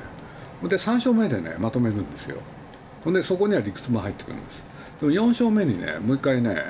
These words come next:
具体的描写に戻るんですよ。そうすると読みやすいものになる。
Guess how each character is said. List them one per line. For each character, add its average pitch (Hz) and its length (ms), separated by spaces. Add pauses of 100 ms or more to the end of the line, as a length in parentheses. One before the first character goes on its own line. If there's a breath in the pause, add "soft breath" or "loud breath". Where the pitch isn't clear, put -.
(200)
具 101 80
体 117 140
的 104 120
描 101 220
写 104 120
に 95 100
戻 104 300
る - 40
ん - 140
で - 60
す - 80
よ。 - 60 (460 loud breath)
そ 226 60
う 208 40
す 214 80
る - 20
と 208 80
読 143 100
み 139 120
や 135 60
す 127 120
い 107 40
も 87 120
の - 0
に 67 60 (160)
な - 60
る。 - 160